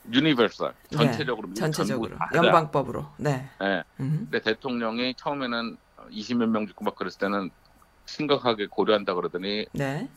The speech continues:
Speaker 1: 어, 어, 피에르 라피에르하고 저기
Speaker 2: 음.
Speaker 1: 누구야, 총기 엔알에이 그
Speaker 2: 네.
Speaker 1: 총기 연합회 회장이 전화 딱 했더니
Speaker 2: 네.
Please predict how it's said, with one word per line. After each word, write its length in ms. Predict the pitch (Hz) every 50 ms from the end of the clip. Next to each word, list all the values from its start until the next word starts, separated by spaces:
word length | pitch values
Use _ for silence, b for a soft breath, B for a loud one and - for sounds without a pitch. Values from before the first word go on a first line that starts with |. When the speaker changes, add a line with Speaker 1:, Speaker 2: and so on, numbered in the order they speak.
| _ _ _ -
Speaker 1:
어, 60 | 85 87 85 80 78 71 -
어, 540 | - 82 80 78 76 71 58 53 64 67 57 - _ - - 50 50 - - - - - - -
피에르 280 | - 120 117 110 104
라피에르하고 720 | 95 87 - - - 104 101 98 95 90 82 85 90 95 90
저기 280 | - - 76 76 73
Speaker 2:
음. 60 | 76 73
Speaker 1:
누구야, 240 | 73 - 76 71 67 65 57 - - _ _ - - _ _ _ _ _ _ _ _ _ - - _ _ _ _ -
총기 320 | - - 123 120 110 101 90
엔알에이 540 | 107 110 113 107 101 98 95 95 92 87 -
그 140 | - -
Speaker 2:
네. 260 | - 147 156 147 135 123
Speaker 1:
총기 280 | 117 123 123 113 104 104
연합회 720 | 92 85 90 90 - _ - 90 82 78 80 78 78 76 76 71 - - -
회장이 280 | 123 110 107 98 95
전화 260 | - - 90 87 87 85
딱 220 | - - - -
했더니 420 | 104 - - - 85 90 95 98 -
Speaker 2:
네. 400 | 147 139 131 123 123 151 214